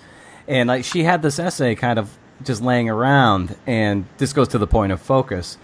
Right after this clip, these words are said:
When, uh, when Creative Nonfiction put out the call for a joy-themed issue,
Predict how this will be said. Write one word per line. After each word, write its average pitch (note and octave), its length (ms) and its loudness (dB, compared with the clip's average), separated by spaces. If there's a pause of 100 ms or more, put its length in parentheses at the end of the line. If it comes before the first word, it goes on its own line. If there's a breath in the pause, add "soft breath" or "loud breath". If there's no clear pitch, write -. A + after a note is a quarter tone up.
(720 loud breath)
When, A#2+ 560 2 (320)
uh, A2 480 2 (540)
when B2 200 0
Creative B2 260 4
Nonfiction A#2+ 560 0
put A#2 140 0
out G2+ 140 0
the G2+ 80 -8
call A#2+ 400 2
for G2 640 -2 (480)
a G2+ 420 0
joy-themed G#2+ 920 0
issue, F#2+ 600 -4